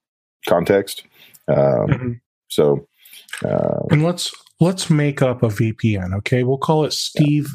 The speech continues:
Speaker 2: V P N. The slogan, "You can trust us, I swear." Um, so, so when, when you use Steve V P N, uh,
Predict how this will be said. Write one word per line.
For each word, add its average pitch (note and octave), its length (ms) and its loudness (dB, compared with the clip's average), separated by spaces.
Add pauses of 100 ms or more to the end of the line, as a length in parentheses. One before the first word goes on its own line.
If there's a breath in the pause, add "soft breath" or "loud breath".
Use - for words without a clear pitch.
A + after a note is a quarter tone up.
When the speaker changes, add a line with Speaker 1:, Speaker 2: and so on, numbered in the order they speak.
Speaker 2:
V B2+ 220 0
P A#2+ 200 0
N. G#2+ 280 -2 (440 loud breath)
The A2+ 80 2
slogan, B2+ 640 0 (560 loud breath)
"You C#3 160 2
can C#3 200 2
trust B2 420 0
us, A2+ 240 0
I G2+ 80 0
swear." G2+ 500 -2 (640 loud breath)
Um, A#2 640 0 (360)
so, C#3+ 800 0 (100)
so C#3+ 440 2
when, C#3+ 480 2
when C#3+ 180 2
you C3+ 100 2
use E3 260 0
Steve D#3 340 2
V C#3+ 160 2
P B2+ 220 2
N, G2 280 -2 (720 loud breath)
uh, A2+ 540 2